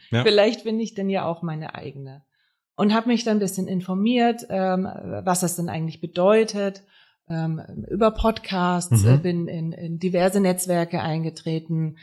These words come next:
Speaker 2: ähm, Female Investors Netzwerk war, war, war mein erstes, ähm, war dann aber auch oder bin auch beim,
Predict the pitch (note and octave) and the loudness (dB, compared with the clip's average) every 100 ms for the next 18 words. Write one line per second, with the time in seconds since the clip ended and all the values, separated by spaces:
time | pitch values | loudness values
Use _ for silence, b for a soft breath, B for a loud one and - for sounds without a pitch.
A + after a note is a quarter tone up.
0 | B B B D#3 D#3 D#3 - - G#3+ G3+ | B B B -4 -2 -2 -4 -4 2 4
1 | F#3 F3+ F#3 F3+ F3+ E3+ E3 E3 D#3+ - | 4 4 4 2 0 -2 -2 -2 -2 -4
2 | D#3+ D3+ D#3 D#3+ D#3 D3 D3 D#3 D3 D3 | -2 -2 -4 -6 -6 -6 -6 -6 -6 -6
3 | - D#3+ D#3 D#3+ G#3+ G#3+ G#3+ F#3+ F3+ - | -8 -6 -2 0 4 4 4 2 0 -2
4 | - b b - E3 D#3+ D#3+ E3+ D#3+ D#3 | -12 b b -4 0 0 0 -2 0 -2
5 | D3+ D3+ - D3+ D3+ D3+ E3 F3+ - - | -2 -4 -4 -6 -6 -4 0 2 0 -2
6 | D3 C#3+ C#3+ | -2 0 -2